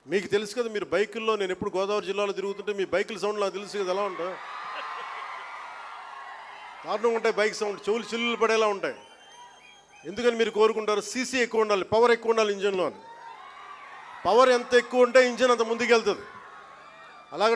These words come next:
డబుల్ ఇంజన్ సర్కార్ అంటే ఇక్కడ మనం శక్తివంతమైన కం-, మనకి ప్రభుత్వం ఉన్నప్పటికీ కూడా కేంద్రంలో కూడా అంతే, దానికి మించి,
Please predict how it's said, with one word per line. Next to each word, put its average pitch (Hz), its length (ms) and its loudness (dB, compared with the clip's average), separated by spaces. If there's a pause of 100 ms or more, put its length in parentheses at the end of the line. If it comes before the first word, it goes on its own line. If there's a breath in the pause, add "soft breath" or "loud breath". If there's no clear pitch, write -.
(120)
డబుల్ 202 200 4
ఇంజన్ 240 300 0
సర్కార్ 226 380 2
అంటే 214 260 0 (880 loud breath)
ఇక్కడ 226 340 0
మనం 226 240 4
శక్తివంతమైన 233 800 2 (440)
కం-, 180 260 -6
మనకి 180 280 2
ప్రభుత్వం 208 420 2
ఉన్నప్పటికీ 208 440 0
కూడా 208 260 0
కేంద్రంలో 240 720 0
కూడా 233 200 0
అంతే, 208 600 0
దానికి 190 300 -4
మించి, 220 580 -4